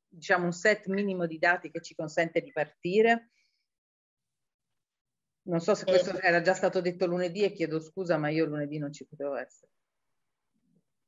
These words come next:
Speaker 2: Posso rispondere io, ma lascerei volentieri la parola a Camillo, visto che è lui che ha tenuto la, la lezione lunedì scorso, eh, sicuramente è più esperto di me su Wikidata,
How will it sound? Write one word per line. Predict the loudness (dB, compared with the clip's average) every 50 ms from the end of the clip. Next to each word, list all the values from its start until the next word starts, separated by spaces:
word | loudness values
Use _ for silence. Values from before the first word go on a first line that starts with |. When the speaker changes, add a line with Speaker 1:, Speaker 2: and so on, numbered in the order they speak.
| _ _ _ _
Speaker 2:
Posso | -4 -2 -2 0 0 0
rispondere | 0 0 2 2 2 4 4 4
io, | 2 2 2
ma | 2 2 2
lascerei | 0 -2 -2 -4 -4 -2 -2 0 0 0
volentieri | 0 0 0 0 -2 -2 -2 0 0 0 2 0 0
la | -2 -2
parola | -4 -4 -4 -2 -2 0 0 0 0 -2 -2 -2 -2 -2 -2 -4 -6 -10 -18 -20 _ _ _ _ _
a | -14 -12 -10
Camillo, | -6 -4 -2 -2 -2 -2 -4 -2 -2 -2 -2
visto | -4 -6 -4 -4 -2
che | 0 0 0
è |
lui | 2 2 0 0 0
che | -2 -4
ha | -4
tenuto | -2 -2 -2 -2 -2 -4 -2 0 0 0
la, | 2 0 0 0 0 0 0 0 0 0 -2 -4 -6 -10 _ _ _ _ _ _ _ -6
la | -4 -2 -2
lezione | -2 -2 -4 -6 -2 2 2 4 4 4
lunedì | 2 2 2 2 0 -2 -4
scorso, | -6 -6 -2 -2 0 0 -2 -4 -6 -6 -2 -2 0 0 0 0 0 -2 -2 -4 -8
eh, | -10
sicuramente | -10 -12 -8 -4 -2 0 2 2 2 2 2 2 0
è | -2
più | 0 -2
esperto | -4 -2 -2 -2 -2 -2 -2
di | -2 -2
me | -2 -2 -4
su | -4 -6 -6
Wikidata, | -6 -6 -4 -4 -2 -2 -2 -2 -4 -4 -4 -6 -6